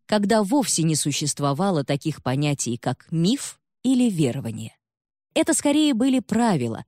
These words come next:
по которым следовало жить и которые требовалось непреложно соблюдать.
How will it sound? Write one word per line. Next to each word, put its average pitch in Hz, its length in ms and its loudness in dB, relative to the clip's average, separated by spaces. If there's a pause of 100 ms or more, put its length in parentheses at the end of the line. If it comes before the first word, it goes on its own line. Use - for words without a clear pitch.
(120)
по 165 100 0
которым 165 400 0
следовало 135 600 0
жить 208 340 -4 (160)
и 220 100 0
которые 202 440 2
требовалось 226 640 0
непреложно 139 640 0
соблюдать. 139 680 -4